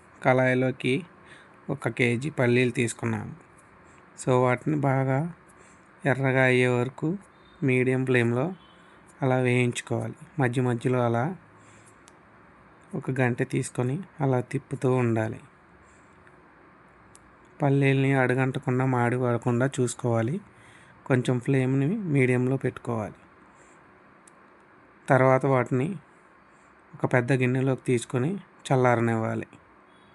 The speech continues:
So, వాటిని కొంచెం నలుపుకుంటూ అలా పొట్టు ఊడిపోయేలాగా అలా వేటితో, వేలితో చూసుకోవాలి. So,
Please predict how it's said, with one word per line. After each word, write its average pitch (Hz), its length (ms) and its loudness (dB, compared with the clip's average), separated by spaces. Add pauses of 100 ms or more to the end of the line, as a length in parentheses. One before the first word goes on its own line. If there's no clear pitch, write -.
(920)
So, - 80 -2 (100)
వాటిని 127 360 0
కొంచెం 127 320 -2
నలుపుకుంటూ 131 600 -4 (400)
అలా 127 220 -2
పొట్టు 131 260 -2
ఊడిపోయేలాగా 120 640 0 (760)
అలా 127 240 2
వేటితో, 123 400 -4 (100)
వేలితో 123 340 2 (220)
చూసుకోవాలి. 123 580 -2 (3750)
So, - 60 -6